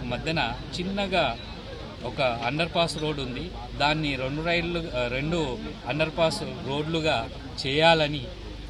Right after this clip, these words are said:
ప్ర-, రైల్వే, ఆ, ప్రభుత్వ అధికారులను కూడా రిక్వెస్ట్ చేయడం జరిగింది.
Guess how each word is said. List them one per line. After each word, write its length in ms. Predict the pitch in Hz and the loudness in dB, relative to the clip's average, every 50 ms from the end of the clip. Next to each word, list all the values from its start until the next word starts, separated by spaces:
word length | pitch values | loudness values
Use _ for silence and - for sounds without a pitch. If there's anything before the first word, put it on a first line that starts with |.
| - - - | -10 -6 -2
ప్ర-, 600 | 127 131 131 123 123 123 120 117 117 113 113 113 | 0 2 2 4 4 2 2 0 0 -2 -2 0
రైల్వే, 540 | 123 131 143 156 170 170 175 165 151 135 - | 0 0 2 2 2 2 2 2 2 0 -2
ఆ, 680 | 101 101 101 - - - - - - - - - 123 123 120 - | -6 -6 -8 -8 -8 -8 -8 -8 -8 -10 -8 -6 -6 -6 -4 -2
ప్రభుత్వ 360 | 143 139 143 147 - - 160 | -2 -2 -2 -2 -2 0 2
అధికారులను 720 | 156 143 139 135 143 - - 147 143 139 143 139 139 139 | 4 4 4 2 0 0 0 0 0 0 -2 -4 -4 -4
కూడా 160 | 135 135 131 | -2 -2 -2
రిక్వెస్ట్ 480 | 127 123 120 131 139 151 135 - - 139 | -2 -2 -2 -2 -4 -4 -4 -4 -2 -2
చేయడం 240 | 139 139 139 139 127 | -2 -2 -2 -2 -2
జరిగింది. 520 | 135 131 127 123 131 135 139 143 156 160 | -2 -2 -2 -4 -4 -6 -6 -6 -6 -6